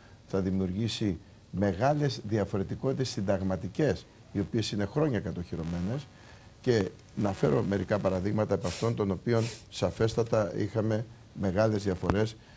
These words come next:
και μέσα μετά από μια συζήτηση που ακούστηκαν όλες οι απόψεις, θα σας πω, ήταν καλεσμένοι όλοι οι πρόεδροι των Περιφερειακών Ενώσεων Δήμων από όλη την Ελλάδα, επίσης ήταν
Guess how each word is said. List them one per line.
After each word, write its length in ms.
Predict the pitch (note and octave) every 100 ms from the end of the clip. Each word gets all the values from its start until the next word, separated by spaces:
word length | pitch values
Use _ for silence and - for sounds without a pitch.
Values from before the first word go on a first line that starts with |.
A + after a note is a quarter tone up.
| -
και 120 | - G2
μέσα 340 | A2+ A#2 A2+
μετά 340 | G2+ F#2 A2
από 220 | G#2 - F#2+
μια 200 | G#2 G#2
συζήτηση 760 | - F2+ G#2+ G#2 F#2+ G2 F2 - - -
που 80 | G2+
ακούστηκαν 500 | F2+ C#3+ - C3+ C#3
όλες 380 | - E3+ D3+ A#2
οι 60 | G2
απόψεις, 540 | F2 E2+ E2 - A#2+ - - D#2+
θα 100 | -
σας 180 | G2+ G2+
πω, 120 | -
ήταν 200 | D3 D3
καλεσμένοι 680 | C#3+ B2 G#2+ G2 B2 C#3+ D#3+ - - -
όλοι 280 | - C#3+ D#3
οι 60 | C3
πρόεδροι 440 | A#2+ B2+ C3 C#3+
των 160 | C#3 G#2
Περιφερειακών 680 | G2+ F#2+ G2+ F#2+ F#2 B2+
Ενώσεων 460 | A2+ A2+ G#2+ G#2 F#2
Δήμων 340 | G2 A2 G#2 F#2+
από 160 | F#2
όλη 100 | G#2+
την 140 | F#2+ F2
Ελλάδα, 480 | F2+ F#2+ G#2+ C#3+ - - - - - -
επίσης 520 | G2 C#3+ C3+ C3 -
ήταν 480 | C3 C3 B2+ A2